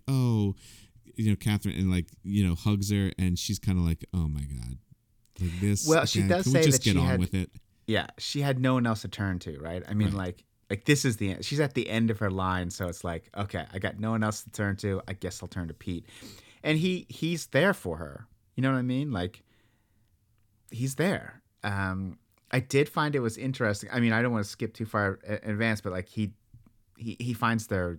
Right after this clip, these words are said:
Speaker 2: yearbook or her, his
Speaker 1: Yeah.
Speaker 2: yearbook, which I thought was funny. In any case, but, like, so they're at, so that happens at the
Speaker 1: And it was
Speaker 2: mill.
Speaker 1: He found her leg-,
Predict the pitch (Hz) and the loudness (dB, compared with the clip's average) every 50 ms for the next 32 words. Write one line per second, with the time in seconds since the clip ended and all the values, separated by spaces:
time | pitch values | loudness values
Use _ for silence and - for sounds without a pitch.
0 | - _ - 95 110 117 101 - 82 78 78 - - 85 80 82 92 113 101 110 | -10 _ 0 2 2 2 2 0 -2 -8 -8 -8 -10 -10 -8 -6 -6 -6 -4 0
1 | 110 135 127 117 - - 110 120 123 117 104 104 - - - - - - - - | 0 0 0 0 -2 -2 2 4 4 4 4 2 0 -4 -10 -20 -20 -20 -20 -20
2 | - _ _ _ - _ _ - 110 117 104 - 107 92 90 - - 90 87 - | -20 _ _ _ -20 _ _ -6 -4 -2 -2 0 -2 -2 -2 -4 -6 -6 -6 -4
3 | - 160 - 110 147 160 - - 165 - 135 113 107 - - 120 120 117 113 113 | -6 -6 -6 -6 -6 -6 -6 -8 -6 -2 0 0 0 0 -2 -4 -2 -2 -4 -6
4 | - - - - - _ - - 151 139 131 - - 131 - 147 175 202 - - | -8 -14 -20 -20 -20 _ -2 2 4 4 4 4 0 0 2 4 4 4 4 2
5 | 131 - - - - - 123 107 104 - 127 147 190 175 151 120 101 95 107 95 | 0 -2 -2 -4 -4 -2 -2 -2 0 0 2 2 2 2 0 0 0 0 0 -2
6 | 92 90 - - 104 98 92 92 - - - 95 90 87 - 135 143 131 107 - | -2 -2 -4 -6 -4 -4 -4 -4 -4 -4 -4 -2 0 2 4 6 6 6 6 4
7 | - - - _ - - 98 107 135 143 107 71 60 - - - _ _ _ _ | 2 -2 -6 _ -10 -4 0 2 2 2 2 0 -2 -8 -16 -20 _ _ _ _
8 | _ _ _ _ _ _ _ _ _ _ _ _ - - - 277 285 - - 240 | _ _ _ _ _ _ _ _ _ _ _ _ -4 0 2 2 2 0 -2 -4
9 | 240 214 196 - 160 139 123 117 127 135 131 | -2 -2 -2 -2 -2 0 2 2 2 2 0